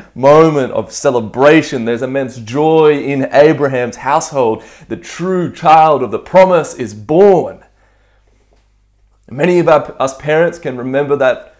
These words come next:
joy of holding that newborn in our arms, the relief of finally having that baby after so long of waiting,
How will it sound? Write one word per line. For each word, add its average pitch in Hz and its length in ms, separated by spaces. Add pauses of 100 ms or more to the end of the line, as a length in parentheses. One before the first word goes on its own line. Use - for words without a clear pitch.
(160)
joy 139 440
of - 80
holding 139 720 (300)
that - 400
newborn 147 600
in 131 200
our 107 200
arms, 143 500
the 123 80
relief 120 600
of 120 80
finally 143 540
having 123 260
that 104 240
baby 131 380
after 110 320
so 139 480
long 135 580
of 98 160
waiting, 147 680